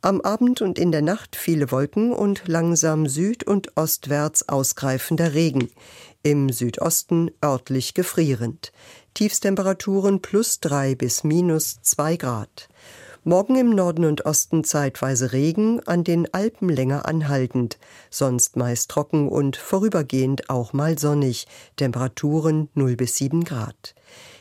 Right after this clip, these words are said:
Die weiteren Aussichten am Samstag: im Norden und Süden stark bewölkt, in der Mitte heiter,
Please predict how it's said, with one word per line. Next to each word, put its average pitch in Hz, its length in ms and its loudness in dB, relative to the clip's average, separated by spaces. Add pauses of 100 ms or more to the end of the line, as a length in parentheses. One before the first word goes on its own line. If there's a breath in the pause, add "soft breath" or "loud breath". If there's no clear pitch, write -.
(100)
Die 117 80 -4
weiteren 135 400 2
Aussichten 151 560 0
am 127 140 -2
Samstag: 151 480 -2
im 120 140 -2
Norden 139 360 0
und 131 180 -2
Süden 127 300 -2
stark 131 340 -4
bewölkt, 196 440 0
in 190 120 0
der 190 120 0
Mitte 131 340 0
heiter, 131 420 -2